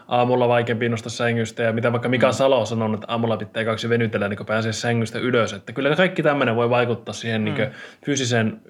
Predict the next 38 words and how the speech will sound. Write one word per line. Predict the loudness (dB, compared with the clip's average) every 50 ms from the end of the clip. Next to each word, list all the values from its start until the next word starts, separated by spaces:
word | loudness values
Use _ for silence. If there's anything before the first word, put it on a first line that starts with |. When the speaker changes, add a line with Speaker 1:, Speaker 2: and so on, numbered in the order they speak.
| -14
Speaker 1:
kuntoon | -8 -6 -4 -2 0 2 2
ja | 2
myös | 2 0 -2 -2
henkiseen | -2 -4 -2 -4 -4 -4 -6 -6 -6 -8 -12
suorituskykyyn | -16 -14 -12 -8 -6 -6 -6 -6 -8 -10 -14 -14 -14
ja | -12
Speaker 2:
Niin. | -10
Speaker 1:
näin. | -10 -10 -12 -14 _ -8
Kaikki | -6 -6 -4 -2 -2 0
Speaker 2:
Mut | 0
Speaker 1:
on | 0
Speaker 2:
sekin | 0 0 -2
on | -2
Speaker 1:
mahdollista. | -2 -2 -2 -4 -6 -12 -14 -10
Speaker 2:
sem-, |
semmonen | -8 -6 -4 -4 -4 -4 -4
siis | -6 -8 -8
ihan, | -4 -2 0 0 0
jos | -2 -4 -6
mietitään | -6 -8 -4 -4 -2 -2
vaikka | -2 -4 -6 -6 -8
niinku | -8 -8 -8 -8
Lewis | -8 -8 -6
Hamiltonin | -6 -8 -8 -8 -8 -10 -10 -10 -8
tulevaisuutta, | -6 -2 0 0 0 0 -2 -4 -6 -10
että | -10 -6
sillä | -4 -4 -4
on | -4
nyt | -4
kahden | -6 -6 -4 -4 -6 -6
vuoden | -6 -6 -8 -8 -10
sopimus | -12 -12 -10 -8 -8 -8 -10 -8
edelleen | -6 -4 -4 -2 -4 -4 -4
Mersun | -6 -6 -6 -8 -8 -12 -12
kanssa, | -12 -12 -12 -12 -14 -16 -18 -18 -20 _ _ _ _ _ _ _ _ _ _ _ -10
niin, | -8 -6 -6
niin | -6 -4 -2
tavallaan | -2 -2 0 0 0 0 0 -2 -2 -4